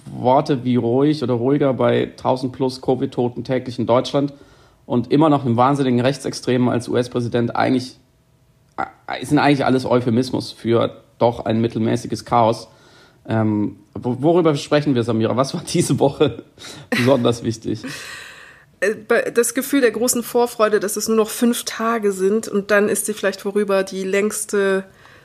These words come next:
Speaker 2: die längsten vier Jahre des Gaslightings. Wir sehen schon, dass die Umzugskartons aus dem Weißen Haus getragen werden.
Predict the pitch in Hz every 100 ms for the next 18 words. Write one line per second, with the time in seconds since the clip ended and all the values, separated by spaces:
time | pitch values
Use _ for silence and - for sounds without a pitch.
0 | _ _ 214 208 220 220 226 - 220 190
1 | 196 208 196 196 - 185 196 - 175 175
2 | 175 208 226 - - 185 185 202 214 202
3 | 190 - 196 214 196 180 - 190 - 190
4 | 190 - 180 190 185 185 185 180 185 -
5 | - 185 180 180 170 180 190